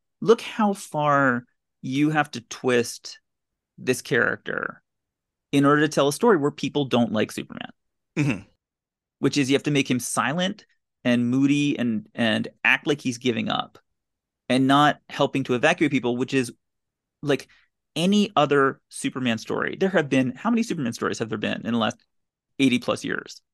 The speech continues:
Speaker 1: Thousands, like, tens of thousands that have been written in the world up until now. And any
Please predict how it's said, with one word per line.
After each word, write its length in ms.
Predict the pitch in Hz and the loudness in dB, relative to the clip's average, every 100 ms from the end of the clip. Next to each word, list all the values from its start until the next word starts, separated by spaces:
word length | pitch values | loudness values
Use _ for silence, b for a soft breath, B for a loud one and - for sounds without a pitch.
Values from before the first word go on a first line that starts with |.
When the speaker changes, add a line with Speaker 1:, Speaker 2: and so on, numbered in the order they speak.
| _ _ | _ _
Speaker 1:
Thousands, 640 | 196 240 247 147 120 107 156 | 0 4 4 4 0 -2 0
like, 200 | 147 - - _ 170 - | 0 0 -10 _ -20 -2
tens 380 | 240 247 240 208 | 2 4 4 0
of 100 | 208 | -4
thousands 680 | 208 208 190 139 90 - - - _ _ - | -2 0 0 -2 -6 -10 -20 -20 _ _ -2
that 100 | 131 | 0
have 160 | 131 | 0
been 200 | 131 123 | -2 -2
written 420 | 120 113 101 - - | 0 -2 -4 -10 -6
in 180 | 135 123 | -2 0
the 60 | 117 | -2
world 420 | 110 110 87 78 | -2 0 0 -2
up 160 | - - | -6 -6
until 240 | 117 110 | -6 -6
now. 360 | 76 78 - - _ _ _ _ _ _ _ _ _ - | -6 -8 -8 -14 _ _ _ _ _ _ _ _ _ 0
And 180 | 147 - - | 0 0 0
any 420 | 214 220 220 | 4 6 4